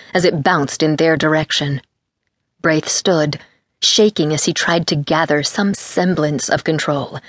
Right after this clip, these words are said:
but he was quickly spiraling towards something dark and dangerous. This dark spiral was worse than when he'd fed from his own kind, worse than when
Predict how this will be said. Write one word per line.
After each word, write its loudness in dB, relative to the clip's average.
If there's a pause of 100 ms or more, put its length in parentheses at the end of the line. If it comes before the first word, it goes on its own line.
(400)
but 0
he 4
was 2
quickly -2
spiraling 0
towards 0
something -4
dark -6 (140)
and -2 (100)
dangerous. -2 (1000)
This 2
dark 0
spiral -2
was 0
worse 2
than 0
when 2
he'd -2
fed 0
from 0
his 2
own 2
kind, -2 (560)
worse 4
than 0
when 2